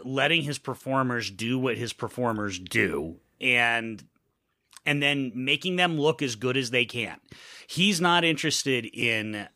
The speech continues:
um, he, he's got a thing that I love with directors like him, which is no ego. He's not interested in making his movies a director's show.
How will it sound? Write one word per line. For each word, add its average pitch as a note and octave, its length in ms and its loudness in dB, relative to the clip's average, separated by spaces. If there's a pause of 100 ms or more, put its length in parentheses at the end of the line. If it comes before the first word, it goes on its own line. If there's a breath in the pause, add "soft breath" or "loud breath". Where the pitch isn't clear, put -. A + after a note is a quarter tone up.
um, G2 540 -2 (140)
he, D3+ 320 0
he's E3+ 160 -2
got B3 180 2
a G3+ 80 2
thing E3 360 -2
that B2 100 0
I A2+ 60 -2
love G2+ 560 -2
with G#2+ 260 -6
directors G#2 600 -2
like F2+ 280 -4
him, E2 480 -8
which A#2 320 0
is G#2 260 4 (440 loud breath)
no D#3+ 360 2
ego. F2+ 320 -2 (380 loud breath)
He's A#3+ 260 2
not F#3+ 300 4
interested B2 520 0
in G#2+ 180 -2
making G#2+ 480 -2
his C3+ 380 0
movies A2+ 440 -4
a A#2+ 140 2
director's G2+ 800 -4
show. - 540 -2